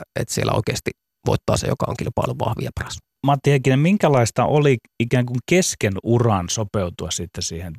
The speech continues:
Speaker 2: tähän yhteislähtöön? Niin kuin hyvin kuvasit tuossa, että se yhtäkkiä vaatikin ehkä erilaista luonnetta. Ja kävikö siinä sitten niin, että joiltakuilta sitä löytyy ja toisilta ei, koska se vanhoilla päivillä, voiko sitä edes niin kuin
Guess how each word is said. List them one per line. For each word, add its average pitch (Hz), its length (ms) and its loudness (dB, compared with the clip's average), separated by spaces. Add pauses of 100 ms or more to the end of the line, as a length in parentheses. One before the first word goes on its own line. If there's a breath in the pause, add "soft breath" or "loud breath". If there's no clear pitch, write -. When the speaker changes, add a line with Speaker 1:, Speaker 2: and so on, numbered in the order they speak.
Speaker 2:
tähän 98 240 -6
yhteislähtöön? 90 800 -4
Niin 92 100 -6
kuin 90 240 -8
hyvin 120 260 2
kuvasit 104 480 2
tuossa, 104 300 -2
että 92 180 -10
se 107 80 -4
yhtäkkiä 123 460 0
vaatikin 107 480 0
ehkä 104 260 -2
erilaista 92 680 -2 (480 soft breath)
luonnetta. 101 1000 0 (200)
Ja 92 160 0 (300 soft breath)
kävikö 147 240 4
siinä 147 200 4
sitten 143 200 0
niin, 156 120 6
että 117 120 0
joiltakuilta 120 560 4
sitä 131 180 2
löytyy 139 320 4
ja 117 120 4
toisilta 123 440 2
ei, 120 360 4
koska - 260 -4
se 104 200 -4 (180)
vanhoilla 113 460 4
päivillä, 98 340 2
voiko 110 180 0
sitä - 140 -4
edes 110 220 0
niin 117 120 0
kuin 110 200 -2